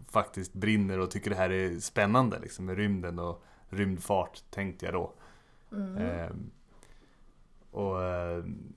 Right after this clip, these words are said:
Speaker 1: ja, men så, så det är ju, det är ju inte, det är ju faktiskt din förtjänst att
Speaker 2: Var det,
Speaker 1: podden
Speaker 2: var
Speaker 1: kommer
Speaker 2: det,
Speaker 1: igång.
Speaker 2: men var det, var det astronomikvällen jag bjöd, bjöd in dig till, eller var det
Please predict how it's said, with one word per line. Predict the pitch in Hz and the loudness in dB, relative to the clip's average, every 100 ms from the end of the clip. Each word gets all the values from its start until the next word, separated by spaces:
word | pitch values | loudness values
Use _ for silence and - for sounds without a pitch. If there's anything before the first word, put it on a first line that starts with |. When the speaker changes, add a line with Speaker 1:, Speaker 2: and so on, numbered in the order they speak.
| - - | -14 0
Speaker 1:
ja, | 113 | 4
men | 143 | 4
så, | 135 135 | 2 2
så | 135 | 2
det | 123 | 4
är | 135 139 | 6 6
ju, | |
det | 117 | 6
är | 123 | 6
ju | |
inte, | 120 - 104 | 4 2 0
det | 110 | 2
är | |
ju | 123 | 4
faktiskt | 123 107 104 | 4 2 4
din | 123 110 | 4 4
förtjänst | 104 110 - 135 98 - 95 | 2 0 2 2 2 -2 -4
att | - - - | -4 -6 6
Speaker 2:
Var | 302 | 8
det, | |
Speaker 1:
podden | - - | 8 8
Speaker 2:
var | |
Speaker 1:
kommer | 262 202 | 6 6
Speaker 2:
det, | |
Speaker 1:
igång. | 240 262 | 4 4
Speaker 2:
men | 254 | 4
var | 262 | 2
det, | 240 | 2
var | 254 | 2
det | 240 | 2
astronomikvällen | 226 226 233 240 262 208 - 339 494 320 | -2 -2 0 2 0 -2 -2 0 2 2
jag | 220 | 2
bjöd, | 202 196 | 2 0
bjöd | 202 208 196 | -2 0 0
in | 190 | -2
dig | 185 | -6
till, | 190 190 | -6 -4
eller | 190 | -4
var | 185 185 185 | -4 -4 -6
det | 185 180 180 175 | -6 -6 -6 -8